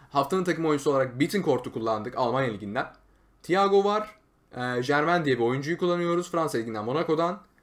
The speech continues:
Ve Boyan takımı tamamlıyor altmış bin değerinde bu takımda. Xbox'ta bu arada. PlayStation'da belki birazcık daha az veya biraz daha yüksek olabilir.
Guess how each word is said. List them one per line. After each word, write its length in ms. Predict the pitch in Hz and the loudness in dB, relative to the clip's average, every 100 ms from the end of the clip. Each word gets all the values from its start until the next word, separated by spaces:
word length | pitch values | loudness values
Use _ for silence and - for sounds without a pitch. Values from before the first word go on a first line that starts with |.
| _ _ 131 | _ _ 0
Ve 320 | 165 180 147 | 2 2 2
Boyan 520 | 175 139 131 151 190 _ _ _ _ _ _ _ - | 2 2 0 -2 -8 _ _ _ _ _ _ _ -6
takımı 440 | 143 131 135 165 - _ | -4 0 -2 -2 -8 _
tamamlıyor 540 | 135 151 147 123 135 | 2 4 4 2 4
altmış 520 | 156 139 - 139 - | 4 2 -2 -4 -4
bin 280 | 131 151 170 _ _ _ 120 | -4 -4 -6 _ _ _ -2
değerinde 540 | 131 131 123 127 143 | 2 2 0 0 -2
bu 60 | 127 | 0
takımda. 440 | 117 117 101 101 - _ | -4 -4 -8 -12 -18 _
Xbox'ta 480 | 170 - 110 - 98 | -8 -4 -4 -4 -6
bu 80 | 104 | -4
arada. 420 | 104 143 170 - _ - | 0 0 -2 -8 _ -2
PlayStation'da 500 | 170 143 117 117 120 | -2 0 -4 -2 -4
belki 200 | 113 127 | -2 0
birazcık 360 | 120 110 113 | 0 0 -4
daha 140 | 117 113 | -2 0
az 360 | 151 139 123 | 2 0 0
veya 320 | 123 127 127 | -2 -2 -2
biraz 240 | 143 139 117 | 0 0 0
daha 100 | 123 | -2
yüksek 380 | 170 - 196 175 | -2 -2 0 2
olabilir. 440 | 143 113 92 | 2 0 -10